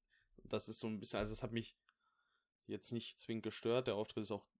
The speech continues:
in keinster Weise wirklich schlecht zu reden oder so, aber keine Ahnung, das ist so wahrscheinlich einfach so eine Szene, die einen auf ewig prägt, wenn man Full Metal Jacket gesehen hat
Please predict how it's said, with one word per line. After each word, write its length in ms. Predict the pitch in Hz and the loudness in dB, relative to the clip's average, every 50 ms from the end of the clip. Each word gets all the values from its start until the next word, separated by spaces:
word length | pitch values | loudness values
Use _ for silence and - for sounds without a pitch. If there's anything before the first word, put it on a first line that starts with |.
| _ - | _ -4
in 240 | - 117 117 101 - - _ - | -2 -2 -2 -2 -6 -12 _ -2
keinster 320 | - - 110 - - 113 | 0 0 0 2 4 4
Weise 260 | 110 110 107 104 98 | 4 4 4 0 -4
wirklich 220 | 104 101 - - - | -6 -8 -6 -6 -8
schlecht 300 | - - 113 113 - - | 2 2 2 2 2 2
zu 80 | - 127 | 0 4
reden 240 | 117 123 123 120 | 6 6 6 6
oder 160 | 120 113 117 113 | 6 4 4 4
so, 200 | 107 117 117 - | 4 4 4 4
aber 380 | - 107 107 104 101 98 - - - - _ _ _ _ _ _ _ _ | 4 6 6 6 6 4 0 -4 -14 -20 _ _ _ _ _ _ _ _
keine 180 | - 113 110 101 | -2 0 0 2
Ahnung, 160 | 98 101 101 | 2 2 2
das 120 | 104 104 | 0 2
ist 40 | - | 4
so 260 | - 123 117 113 107 113 - - | 6 6 6 6 4 0 -6 -12
wahrscheinlich 440 | - - 120 113 - 131 123 - | 0 2 2 4 4 2 2 2
einfach 200 | 92 104 120 117 | 0 -2 -2 -2
so 80 | - - | -2 0
eine 100 | 107 107 | 0 0
Szene, 560 | 104 - - 123 131 139 143 143 135 127 120 120 _ _ _ _ | 0 2 4 4 4 4 4 2 2 0 -2 -4 _ _ _ _
die 200 | - 113 104 - | -6 -4 -2 -2
einen 500 | - - 117 117 113 113 117 113 113 113 - _ _ _ _ _ | 0 2 2 2 2 2 0 0 -2 -4 -6 _ _ _ _ _
auf 200 | - - 110 - | 0 0 2 4
ewig 320 | 95 113 120 110 113 - - | 4 4 4 4 0 -2 -2
prägt, 300 | - - 127 123 123 - | 0 2 2 2 2 0
wenn 100 | 113 110 | 0 0
man 120 | 110 107 | 0 0
Full 140 | - 117 117 | 2 2 2
Metal 220 | 113 110 107 110 107 | 2 2 2 2 2
Jacket 320 | 113 117 113 - 107 - | 2 2 0 0 -2 -2
gesehen 340 | - 104 98 101 101 104 107 | -4 -2 -2 -2 -2 -2 -2
hat 180 | 107 110 - | -4 -4 -6